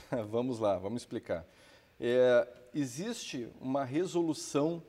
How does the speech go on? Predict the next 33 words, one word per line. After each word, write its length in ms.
da, 460
do 220
órgão, 340
do 80
conselho 560
que 100
fiscaliza, 840
é, 480
os 100
valores 800
relativos 440
ao, 380
ao 220
trabalho, 400
Fundo 220
de 80
Amparo 280
do 60
Trabalhador. 600
A 80
Resolução 480
quatrocentos 540
e 40
sessenta 160
e 40
sete 100
de 60
dois 200
mil 140
e 40
cinco 400
diz 300
que 360